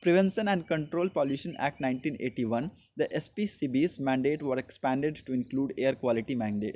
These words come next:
uh, management, ठीक है। So again it's very important, इसके अंतर्गत एसपीसीबीज के जो मैंडेट्स है, इसको एक्सपैंड किया गया, ठीक है। इसको क्या किया गया? एक्सपैंड किया गया और इसके अंदर इंक्लूड कर दिया गया किसको? एयर क्वालिटी मैनेजमेंट को इंक्लूड किया गया। किसके अंदर? Under the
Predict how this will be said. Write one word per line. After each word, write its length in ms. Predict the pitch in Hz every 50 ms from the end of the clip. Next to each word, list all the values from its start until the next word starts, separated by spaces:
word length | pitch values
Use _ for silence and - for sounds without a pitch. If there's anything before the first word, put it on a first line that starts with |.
| - 117
uh, 180 | 117 110 110 110 104 117 127
management, 420 | 120 120 113 - - 110 101 - -
ठीक 120 | - 180 -
है। 60 | 233
So 100 | - - 131
again 200 | 120 123 120 123
it's 140 | 120 - 127
very 160 | 123 123 131
important, 400 | 135 139 135 139 - 185 202 214 - - - - - -
इसके 280 | 151 - - - 208 208
अंतर्गत 480 | 185 160 - 170 156 165 190 185 - -
एसपीसीबीज 880 | 143 143 - - 185 190 190 120 131 156 139 - - 151 143 160 165 160
के 80 | - 180
जो 120 | 156 160
मैंडेट्स 520 | 147 135 131 127 123 135 156 165 160 - 151
है, 60 | 139
इसको 220 | 123 - - 160
एक्सपैंड 500 | 156 151 - - - 143 127 131 131 120
किया 220 | 117 - 120 117 107
गया, 120 | 104 104 -
ठीक 120 | - 175 214
है। 60 | 175
इसको 200 | 147 - - 151
क्या 140 | - 151 131
किया 200 | - - 127 123
गया? 120 | 131 180 - -
एक्सपैंड 500 | - - - - - 131 131 135 131 120 -
किया 120 | - 113 107
गया 160 | 110 127 143
और 120 | 123 123
इसके 200 | 117 - - 139
अंदर 160 | 135 143 151
इंक्लूड 360 | - 131 113 - 143 143 143 -
कर 140 | - 131
दिया 180 | 123 127 127 123
गया 120 | 120 127
किसको? 340 | - - - - - - 226 - - - - - - -
एयर 180 | 123 147 156 165
क्वालिटी 440 | 151 - 139 123 127 131 147 156 151
मैनेजमेंट 480 | 139 120 117 117 107 120 123 120 117
को 160 | 117 175 165 151
इंक्लूड 460 | - - 131 - - 139 135 127 117
किया 220 | - - 131 -
गया। 120 | 104 - -
किसके 300 | - 139 - - - 160
अंदर? 240 | 151 160 190 240 - - - - - - - -
Under 220 | 131 135 139 135
the 160 | 151 190 233